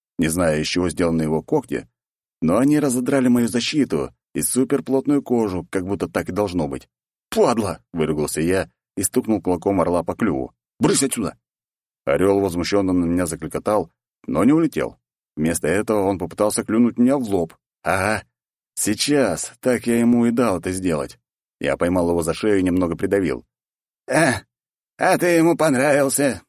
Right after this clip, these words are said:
веселится Флавий, пока эта тварь пытается меня сожрать.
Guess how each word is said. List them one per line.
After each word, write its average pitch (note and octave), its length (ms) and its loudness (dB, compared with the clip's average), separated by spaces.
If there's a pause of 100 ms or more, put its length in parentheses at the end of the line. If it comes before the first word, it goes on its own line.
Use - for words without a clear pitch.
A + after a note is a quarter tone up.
(180)
веселится D#2 500 -6
Флавий, E2+ 580 0
пока E2+ 220 -4
эта D#2+ 160 -2
тварь F2 280 -4
пытается D2 360 -4
меня E2+ 120 -2
сожрать. E2 440 -4